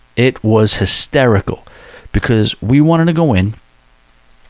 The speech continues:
and we wanted to go right to the barge bar, but we wanted to walk along the beach. But we were supposed to have probably walked back to the land and walked around the right way onto, like, one of the, you know, paved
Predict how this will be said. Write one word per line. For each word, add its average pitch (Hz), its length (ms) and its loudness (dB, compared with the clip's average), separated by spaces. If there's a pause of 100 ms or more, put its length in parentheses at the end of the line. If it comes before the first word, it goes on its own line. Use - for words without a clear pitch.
and 110 140 0
we 120 60 2
wanted 120 180 2
to 110 80 0
go 113 60 2
right 117 240 0
to - 80 0
the 143 80 -2
barge 107 320 0
bar, 104 180 2
but 104 140 -2
we 110 120 0
wanted 110 260 2
to 117 100 0
walk 107 240 -2
along 104 240 2
the 98 80 0
beach. - 340 -4 (800)
But 104 320 0 (400)
we 110 200 2
were 104 120 2
supposed 190 540 0
to 117 100 0
have 104 180 -2
probably 110 460 0
walked 110 520 -4
back 135 340 -2
to 156 120 -2
the 123 140 -2
land 117 500 2
and 98 160 2
walked 104 300 0
around 120 460 2
the 104 60 2
right 117 300 0
way 98 240 0
onto, 104 360 0
like, 95 260 -2
one 92 100 2
of 90 60 -2
the, 90 100 -4 (160)
you - 100 -2
know, 90 120 0
paved 95 500 0